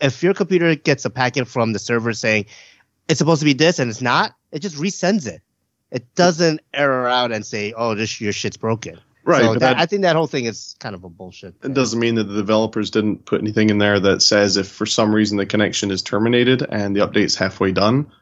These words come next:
Speaker 2: how does it deal with that?
Speaker 1: Well, yeah, I mean, I guess if the connection is terminated, but I don't think, I don't know. I feel like these connections, they're not getting terminated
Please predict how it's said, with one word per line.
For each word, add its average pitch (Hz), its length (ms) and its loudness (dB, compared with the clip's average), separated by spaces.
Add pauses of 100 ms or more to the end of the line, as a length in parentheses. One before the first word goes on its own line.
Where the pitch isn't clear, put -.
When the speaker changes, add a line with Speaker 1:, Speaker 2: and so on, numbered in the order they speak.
(160)
Speaker 2:
how 110 140 2
does 104 140 2
it 82 140 -4
deal 117 220 2
with 98 120 -2
that? - 220 -4 (520)
Speaker 1:
Well, 226 240 6
yeah, 202 320 6
I - 20 2
mean, 139 200 2
I 135 80 -2
guess 160 180 -8
if 139 80 -16
the 123 80 -10
connection 120 380 -6
is - 80 -12
terminated, 135 520 -2
but 101 140 -4 (280)
I 139 100 -6
don't 262 220 -6
think, 208 220 0 (320)
I 123 120 2
don't 107 140 2
know. 95 100 -8
I 120 80 -2
feel 226 180 -2
like 175 140 0
these 151 160 -4
connections, 131 800 -2
they're 127 120 0
not 175 300 0
getting 110 240 0
terminated 147 600 2